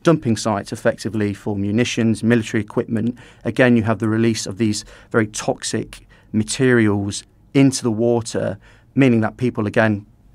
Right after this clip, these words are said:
can't access it. It, it disrupts farming. We know that sort of, that part of Ukraine is, is, um, massive for sort of export of, of grains, crops, et cetera.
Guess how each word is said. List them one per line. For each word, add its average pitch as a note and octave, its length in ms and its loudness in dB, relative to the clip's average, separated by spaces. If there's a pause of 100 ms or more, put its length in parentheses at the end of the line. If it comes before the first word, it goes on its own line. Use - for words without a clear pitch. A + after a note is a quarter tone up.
(340)
can't A2+ 220 -2
access A#2 420 -2
it. A2+ 240 0
It, - 240 -10
it E2+ 200 -14
disrupts - 420 -2
farming. A#2 400 2
We A2+ 100 0
know A2+ 220 2
that A2+ 320 -2
sort - 220 -12
of, - 300 -20
that - 180 0
part A#2+ 180 2
of G#2 140 -6
Ukraine A2 500 0
is, G#2 180 -4 (520)
is, A2 180 -2
um, G2+ 320 0
massive B2+ 420 0
for A2 240 -8
sort - 180 -14
of C3+ 100 -10
export - 480 -8
of, - 80 -18
of - 80 -10
grains, A2 420 2
crops, - 440 -2
et - 120 -14
cetera. G#2+ 540 -6